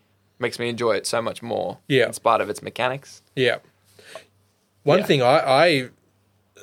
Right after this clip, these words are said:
Speaker 2: I saw the other day was they've released an extra, uh, Oceania Birds expansion for it
Speaker 1: They are
Speaker 2: in
Speaker 1: going to,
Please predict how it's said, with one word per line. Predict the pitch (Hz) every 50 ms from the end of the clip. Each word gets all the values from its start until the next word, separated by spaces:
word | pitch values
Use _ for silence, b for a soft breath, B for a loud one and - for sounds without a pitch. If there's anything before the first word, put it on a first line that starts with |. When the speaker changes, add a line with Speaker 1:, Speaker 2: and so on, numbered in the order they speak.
| - -
Speaker 2:
I | - -
saw | - - - 139 127 120 120
the | 117 120
other | 117 117 117
day | 117 117 120 123 139 139 131
was | 123 123 120 120 120 -
they've | - 127 127 127 127 123 123 - b b b b b b
released | - 147 139 147 147 143 143 -
an | 160 147
extra, | 143 139 143 - - - 151 147 165 165
uh, | - - 151 139 135 - - -
Oceania | 147 151 147 - 151 139 143 170 175 151
Birds | 123 123 - 127 123 123 120 123 131 135
expansion | 127 - - - 127 123 123 127 - - 135
for | - - 135 127 127
it | 127 123
Speaker 1:
They | 127 123
are | 120 117
Speaker 2:
in | 113
Speaker 1:
going | 117 131 127 120 120 113
to, | - - -